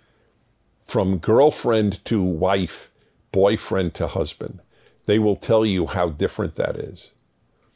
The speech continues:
And if you want children, you owe it to them to be married. That is your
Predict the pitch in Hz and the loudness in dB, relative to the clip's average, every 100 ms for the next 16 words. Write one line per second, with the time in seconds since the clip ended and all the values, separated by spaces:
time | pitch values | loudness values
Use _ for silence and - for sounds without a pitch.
0 | _ _ - - 131 - 147 160 208 - | _ _ -6 0 0 2 2 4 2 0
1 | 202 208 202 120 98 139 - _ _ _ | 4 4 2 -2 -2 -6 -10 _ _ _
2 | _ - - 139 151 175 180 - 123 104 | _ -12 -2 4 6 6 4 0 0 0
3 | 90 82 92 82 82 80 73 - - - | 0 -2 -4 -2 -2 -2 -4 -10 -16 -20
4 | _ _ _ _ _ _ _ _ _ _ | _ _ _ _ _ _ _ _ _ _
5 | _ - 110 123 117 123 123 139 143 | _ -2 0 0 -2 0 2 4 2